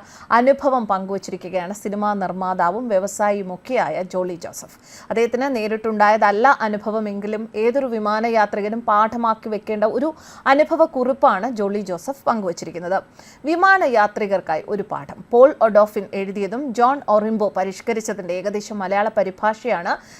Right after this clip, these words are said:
ഞാൻ താഴെ എഴുതുന്നത് എന്ന് കുറിച്ചുകൊണ്ടാണ് ഇത് പങ്കുവച്ചിരിക്കുന്നത്.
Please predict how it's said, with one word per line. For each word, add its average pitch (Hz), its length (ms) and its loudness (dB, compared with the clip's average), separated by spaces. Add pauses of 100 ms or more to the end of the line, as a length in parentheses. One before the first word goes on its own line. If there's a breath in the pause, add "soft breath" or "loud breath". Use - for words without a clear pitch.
(140)
ഞാൻ 277 280 0
താഴെ 220 460 6
എഴുതുന്നത് 214 680 0
എന്ന് 220 560 -4
കുറിച്ചുകൊണ്ടാണ് 202 760 -2
ഇത് 190 160 -6
പങ്കുവച്ചിരിക്കുന്നത്. 196 840 -4